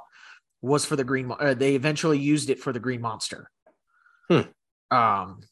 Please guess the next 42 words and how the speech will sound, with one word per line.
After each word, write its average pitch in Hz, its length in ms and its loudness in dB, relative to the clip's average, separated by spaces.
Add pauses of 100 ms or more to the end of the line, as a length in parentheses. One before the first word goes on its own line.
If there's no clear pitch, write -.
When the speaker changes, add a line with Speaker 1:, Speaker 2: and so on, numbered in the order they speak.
(240)
Speaker 1:
I, 147 80 6
I 156 260 4
would 147 220 -2
have 175 240 0
to 160 120 0
do 139 220 -2
research. 127 680 -4
Um, 113 280 -4
I 131 120 -2
was 123 120 -4
trying 147 220 -2
to 123 60 -2
look 127 200 -2
it 120 80 -2
up 123 140 -2
here 107 120 -4
really 110 220 -6
quickly. 107 420 -8 (360)
Um, 104 560 -4 (460)
but, 110 380 -4
um, 101 500 -8 (380)
I 110 400 -2
Speaker 2:
And 107 80 4
then 120 140 10
an 117 160 8
eighty-five 113 680 6
year 104 200 6
curse - 680 2
ensued. 92 640 -2 (120)
Speaker 1:
<laughs> - 120 -20
Yeah. 208 1160 6 (440)
Yep. 170 380 6 (240)
Um, 151 480 4
but, 170 400 0 (580)
you 190 120 -2
know, 202 160 4
it's 185 240 -2
funny 220 180 -2
you 196 160 -4
were 170 80 -4
talking 190 400 0
about, 135 400 0